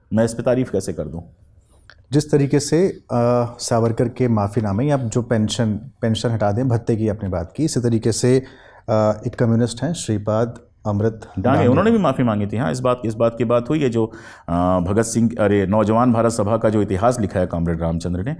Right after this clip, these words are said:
Speaker 2: अंग्रेजी
Speaker 1: उन-,
Speaker 2: सरकार ने ख्याल रखने के
Speaker 1: मैं
Speaker 2: लिए
Speaker 1: कह रहा
Speaker 2: कहा
Speaker 1: हूँ ना
Speaker 2: था।
Speaker 1: कि नहीं, ये मैंने बताया भी है, अभी एक वीडियो में भी मैंने बताया,
Speaker 2: हम्म।
Speaker 1: Facebook पे भी मैंने लिखा था, और ये मैं कहता रहता हूँ कि ये जो भत्ता देने का मामला है,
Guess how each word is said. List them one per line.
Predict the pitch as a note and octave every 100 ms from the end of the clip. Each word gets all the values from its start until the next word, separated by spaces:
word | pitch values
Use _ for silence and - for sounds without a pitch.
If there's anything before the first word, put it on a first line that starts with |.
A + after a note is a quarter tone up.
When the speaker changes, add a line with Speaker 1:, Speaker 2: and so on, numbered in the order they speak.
| -
Speaker 2:
अंग्रेजी | A#2 A2+ B2
Speaker 1:
उन-, | C#3
Speaker 2:
सरकार | B2+ A2+ A2
ने | G#2+ F#3
ख्याल | - A2
रखने | A2 G#2+ A2+
के |
Speaker 1:
मैं | A#2
Speaker 2:
लिए | B2
Speaker 1:
कह | C3+
रहा | G3
Speaker 2:
कहा |
Speaker 1:
हूँ | A3 A#3+
ना |
Speaker 2:
था। |
Speaker 1:
कि | D3+ -
नहीं, | C#3 G3 G2 -
ये | F#2 B2+
मैंने | D3 D3+
बताया | C#3 A2 A2
भी | G#2+ F2+
है, | D#2+
अभी | D#2+ F#2
एक | F#2
वीडियो | F2+ F2+ A2+
में | A2
भी | G2+
मैंने | F#2+ F2 E2+
बताया, | E2 D#2 F2+
Speaker 2:
हम्म। | E2+ G2
Speaker 1:
Facebook | F#2+ F2 F#2 G#2+
पे | G#2+
भी |
मैंने | G2+ F2+
लिखा | E2 D#2 -
था, | D2+ -
और | - - F2+
ये | F2
मैं | F#2+
कहता | F#2+ E2+ A#2
रहता | G2 D#2 D2
हूँ | A2 D3
कि | D3+
ये |
जो | C#3+ C3+
भत्ता | G2 - D#3+
देने | C3 A2+
का | G#2
मामला | F#2+ D#2+ D#2+
है, | D#2 F2+ -